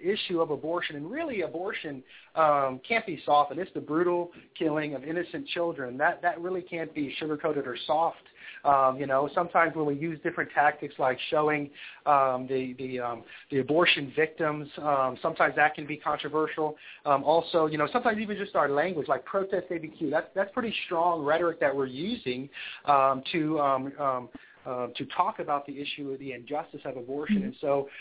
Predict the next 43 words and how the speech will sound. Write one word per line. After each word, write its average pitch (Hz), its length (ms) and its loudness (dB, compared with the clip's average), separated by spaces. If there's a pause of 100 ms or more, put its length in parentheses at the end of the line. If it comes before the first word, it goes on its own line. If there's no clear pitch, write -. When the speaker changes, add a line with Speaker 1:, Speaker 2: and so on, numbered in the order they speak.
(120)
Speaker 1:
you 170 120 -2
know, 147 120 2
we're 214 140 4
kind 233 220 0
of 175 120 -4
really 185 280 2
just, 170 340 0
um, 147 180 4
using 160 360 -6 (160)
graphic - 260 -12
language, 156 580 -4
graphic, 151 540 0 (320)
um, 131 300 0
imagery 170 520 -2
of 139 120 -4
what 156 160 2
abortion 151 500 -2
is, 160 180 0
and 180 340 2 (280)
a 147 80 6
lot 165 180 8
of 185 60 -2
different 175 300 -6
proven 180 340 -4 (140)
strategies, 147 640 -4 (160)
um, 131 300 0
to 151 40 -4
really 180 240 0
bring 170 440 -2
abortion 151 500 -6
to 143 80 -20
the 139 80 -4 (100)
forefront 175 380 2
of 147 60 -10
our 139 140 2
community. 147 440 2 (300)
We're 143 100 6
labeling, 165 720 2
um, 139 240 0
Albuquerque 147 440 2
the 135 120 -6
late-term 156 320 -4
abortion 143 380 -6